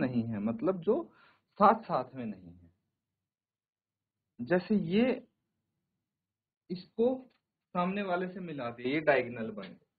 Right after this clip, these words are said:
है ना। इसको अगर इससे मिलाएंगे तो ये diagonal बन गए। लेकिन साथ वाले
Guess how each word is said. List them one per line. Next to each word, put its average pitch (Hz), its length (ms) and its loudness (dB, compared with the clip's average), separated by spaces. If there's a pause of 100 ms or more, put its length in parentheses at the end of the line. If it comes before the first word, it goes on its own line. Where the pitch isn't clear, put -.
(140)
है 160 80 -8
ना। 156 160 -10 (600)
इसको 175 300 0
अगर 202 260 6 (120)
इससे 233 280 2
मिलाएंगे 196 500 6
तो 160 180 -8
ये 170 320 -6 (200)
diagonal 107 480 2
बन - 160 -18
गए। - 1120 -16
लेकिन 202 360 4 (720)
साथ 240 260 2
वाले 226 280 8